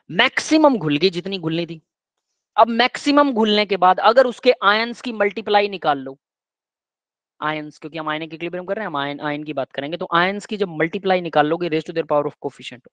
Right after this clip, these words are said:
only आयन की, इक्विलिब्रियम कोफि-, अ, इक्विलिब्रियम कांस्टेंट क्या होता है? Product raise to their power of coefficient divided by reactant raise to their power of coefficient। यहाँ रिएक्टेंट हम लेंगे नहीं, सिर्फ प्रोडक्ट जो घुले हैं, ठीक है, जो जितना साल्ट घुल गया,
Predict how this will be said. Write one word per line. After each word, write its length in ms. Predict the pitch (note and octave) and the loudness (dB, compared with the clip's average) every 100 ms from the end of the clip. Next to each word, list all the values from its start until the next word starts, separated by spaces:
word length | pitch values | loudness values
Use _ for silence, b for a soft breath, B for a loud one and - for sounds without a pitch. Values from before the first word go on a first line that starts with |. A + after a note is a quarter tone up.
| G#3 | -4
only 280 | A#3+ A#3 F#3 | 2 4 6
आयन 220 | D3+ D3 | 4 -2
की, 160 | C3 - _ b b b - | -10 -14 _ b b b -6
इक्विलिब्रियम 480 | - A3 G#3+ A3+ | 2 2 4 2
कोफि-, 300 | G#3 G3+ G#3 | 6 4 4
अ, 480 | G3+ F3+ E3+ F#3 F#3 | 0 0 2 6 6
इक्विलिब्रियम 460 | F#3+ F#3 A3+ A3 A3 | 4 2 0 0 -2
कांस्टेंट 360 | G#3 G3+ A3 | -2 -2 -2
क्या 100 | G3+ | 4
होता 160 | G#3 G#3 | 4 4
है? 60 | G#3+ b b b - | -4 b b b 0
Product 340 | G#3 A3+ B3+ | 4 6 4
raise 220 | A3 A3 A#3 | 4 2 2
to 60 | |
their 180 | A3 G#3+ | -2 2
power 180 | G3+ G3+ | 2 2
of 80 | G3 | -2
coefficient 380 | G3+ G3 G3+ G3+ | -4 -6 -12 -2
divided 240 | F#3+ F#3+ G3 | 0 2 0
by 80 | |
reactant 480 | E3 E3+ G3 - G#3+ | 0 0 0 -2 -4
raise 180 | F#3+ F#3 | -4 -4
to 100 | G3 | -4
their 140 | F#3 | -4
power 220 | E3+ E3+ E3+ | 0 0 0
of 80 | |
coefficient। 400 | - D3+ D3+ D#3+ | -6 -14 -14 -8
यहाँ 160 | D3+ F3 | -2 0
रिएक्टेंट 460 | D#3+ D#3+ - F3 E3+ | 2 -2 -2 -8 -6
हम 100 | D#3 | -6
लेंगे 280 | C#3 C#3 | -6 -6
नहीं, 120 | B2 B2 _ _ _ _ _ _ _ _ - | -10 -14 _ _ _ _ _ _ _ _ -10
सिर्फ 260 | F3+ F#3 - | -2 -2 -2
प्रोडक्ट 400 | D#3 C#3+ C3 - | -4 -2 -2 -4
जो 140 | D#3 | -6
घुले 320 | D#3+ E3+ F3 E3 | -4 2 4 2
हैं, 160 | B2+ - _ _ _ _ _ _ _ _ _ _ _ | 0 -16 _ _ _ _ _ _ _ _ _ _ _
ठीक 180 | D3+ D#3 | -2 4
है, 180 | G3+ C3+ b b D3+ | 6 4 b b -20
जो 300 | C3+ G#3+ A#3+ | -2 2 2
जितना 500 | D3+ F#3 B3+ C#4 C#4+ | 0 4 6 8 6
साल्ट 380 | - G3+ G#3+ G3 | 8 8 8 2
घुल 260 | D3+ F#3+ | -2 0
गया, 360 | F#3 D3 C3+ | 4 4 4